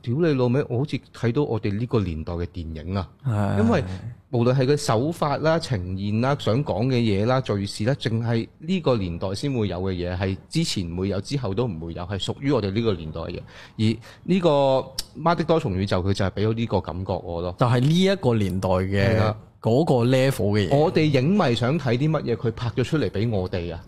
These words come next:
Speaker 2: 係啊。
Speaker 1: 係屬於呢個年代嘅電影啊！即係，係之前唔會用呢種方式講嘢，之後影會用另一種方式講嘢。
Speaker 2: 又或者當你之後去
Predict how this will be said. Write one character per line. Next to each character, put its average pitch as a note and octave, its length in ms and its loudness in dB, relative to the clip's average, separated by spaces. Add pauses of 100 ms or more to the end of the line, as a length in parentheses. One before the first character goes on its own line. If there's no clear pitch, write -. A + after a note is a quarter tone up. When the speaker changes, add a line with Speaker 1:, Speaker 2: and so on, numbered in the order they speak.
(140)
Speaker 2:
係 - 160 2
啊。 F#2+ 100 2
Speaker 1:
係 - 20 2
屬 - 160 2
於 E3+ 80 2
呢 E3 160 2
個 C#3 180 2
年 F#2 160 0
代 G2 80 -2
嘅 G2 200 0
電 F#2+ 340 -4
影 G2+ 100 -2
啊！ G#2 180 -2 (560)
即 G3 80 2
係， G3+ 120 0 (400)
係 D#3+ 280 2
之 A3+ 300 2
前 G#2+ 360 2
唔 G#2 60 4
會 C3 80 4
用 B2 100 2
呢 C3 60 4
種 D3+ 140 2
方 C#3+ 140 4
式 C#3+ 100 0
講 F#2+ 240 0
嘢， F2 240 0 (340)
之 F#3+ 260 0
後 G#2+ 800 2 (100)
影 C3+ 180 2
會 C#3 220 4
用 G#2 160 4
另 G2+ 60 0
一 A#2+ 120 0
種 G#2+ 120 0
方 A2 140 2
式 A2 80 0
講 F2+ 200 -4
嘢。 E2+ 140 -6 (100)
Speaker 2:
又 C3 140 4
或 C#3 140 4
者 D3 240 2 (480)
當 G3 240 4
你 D3+ 80 4
之 F#3 220 2
後 A2+ 320 4
去 - 20 2